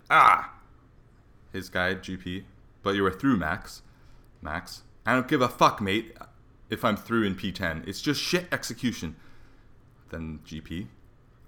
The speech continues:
"Okay, and then when the track was two seconds quicker for the final lap and you didn't have any energy left,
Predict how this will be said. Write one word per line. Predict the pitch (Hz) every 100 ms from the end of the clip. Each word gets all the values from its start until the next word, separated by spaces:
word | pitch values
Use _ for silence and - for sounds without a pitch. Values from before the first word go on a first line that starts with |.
| -
"Okay, | 104 82 78 113
and | - 90
then | 90 92 95
when | 95 92
the | 87
track | 107 98 -
was | 95
two | 113
seconds | 107 95 98 -
quicker | - 196 107
for | 92
the | 95
final | 87 92 90
lap | 85 87 95
and | 92
you | 85
didn't | - 160
have | 127 101
any | 101
energy | 98 104 87 85
left, | 80 95